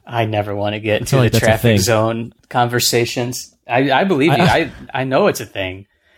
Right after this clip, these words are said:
Speaker 1: It's crazy. And then it's, or just, like, if I meet somebody from a different town, I'll bring
Speaker 2: Yeah.
Speaker 1: up some sports, and it's a fifty fifty shot. Like,
Speaker 2: Yeah,
Speaker 1: they'll
Speaker 2: some
Speaker 1: know
Speaker 2: people
Speaker 1: the
Speaker 2: don't like
Speaker 1: team.
Speaker 2: sports.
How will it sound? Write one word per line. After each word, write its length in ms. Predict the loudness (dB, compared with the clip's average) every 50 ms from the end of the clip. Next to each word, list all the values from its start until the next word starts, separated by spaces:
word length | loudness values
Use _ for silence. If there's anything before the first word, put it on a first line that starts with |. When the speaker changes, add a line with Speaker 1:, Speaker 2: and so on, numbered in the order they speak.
| _ _ -6
Speaker 1:
It's 200 | -4 -4 -4 -4
crazy. 600 | -2 0 0 2 2 0 -2 -4 -6 -6 -10 -10
And 120 | -8 -2 0
then 160 | 2 2 2
it's, 120 | 0 0 -2
or 100 | -2 0
just, 180 | 0 0 2 2
like, 140 | 2 0 0
if 140 | -2 -2 0
I 120 | 0 2 2
meet 200 | 0 0 -2 -2
somebody 340 | -2 0 0 2 2 2
from 200 | 0 -2 0 -2 0
a 40 | 0
different 360 | 0 0 -2 0 -2 -6 -4
town, 420 | -2 0 0 2 0 0 -2 -6 -4
I'll 100 | -2 -2 2
bring 220 | 2 2 2 4
Speaker 2:
Yeah. 60 | 2
Speaker 1:
up 100 | 0 0 -2
some 160 | -6 -4 -2
sports, 640 | -2 -4 -2 0 0 2 2 2 2 -2 -4 -4 -6 -18 -20 -20 _ -4
and 120 | -2 0
it's 160 | 0 0 0 -2
a 60 | -2
fifty 320 | -2 -2 -2 -2 0 -2
fifty 320 | 0 0 0 -2 0 -2 -6
shot. 380 | -4 -2 0 0 0 0 -2 -6 _ _ _ _
Like, 160 | -4 -2 0 2
Speaker 2:
Yeah, 140 | 2 2
Speaker 1:
they'll 80 | 4 4
Speaker 2:
some 120 | 2 2
Speaker 1:
know 80 | 2 2
Speaker 2:
people 140 | 2 2 2
Speaker 1:
the 60 | 2
Speaker 2:
don't 100 | 2 2
like 100 | 2 2 2
Speaker 1:
team. 80 | 2 0
Speaker 2:
sports. 420 | 0 0 -2 -2 -4 -6 -10 -16